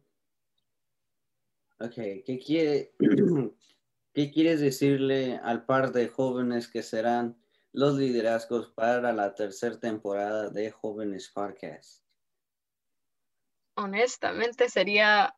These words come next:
Speaker 2: um, expresarte como tú quieras, como que, um, al principio como si vas a estar nerviosa o nervioso, pero como que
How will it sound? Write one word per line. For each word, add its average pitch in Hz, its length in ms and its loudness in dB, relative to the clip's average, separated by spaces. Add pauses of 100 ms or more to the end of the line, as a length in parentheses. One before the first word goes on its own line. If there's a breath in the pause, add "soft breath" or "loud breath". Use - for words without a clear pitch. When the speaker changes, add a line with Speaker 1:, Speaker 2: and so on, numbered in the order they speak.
(120)
Speaker 2:
um, 165 340 2
expresarte 220 720 4
como 196 220 2
tú 196 120 -8
quieras, 185 500 0 (220)
como 202 240 2
que, 190 440 6 (1800 soft breath)
um, 196 640 2
al 226 180 4
principio 240 800 4
como 202 260 2
si 214 120 -4
vas 226 140 2
a 233 40 -2
estar 220 340 4 (680)
nerviosa 190 680 -4
o 180 60 -6
nervioso, 180 640 -8 (360 loud breath)
pero 208 220 6
como 202 240 0
que 190 440 4